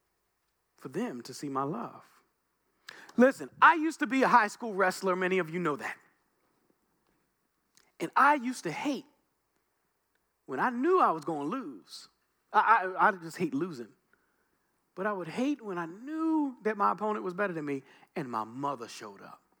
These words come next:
Oh, my soul. I'll never forget my first wrestling match.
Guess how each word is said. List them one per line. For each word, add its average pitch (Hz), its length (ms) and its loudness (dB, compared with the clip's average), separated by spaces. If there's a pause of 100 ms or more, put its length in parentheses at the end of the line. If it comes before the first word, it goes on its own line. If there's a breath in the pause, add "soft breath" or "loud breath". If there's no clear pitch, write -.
(260)
Oh, 220 260 6
my 110 320 -4
soul. - 380 -14 (3250 soft breath)
I'll 302 160 10
never 359 240 4
forget 302 320 2
my 302 140 8
first 330 300 -2
wrestling 269 420 2
match. - 400 -4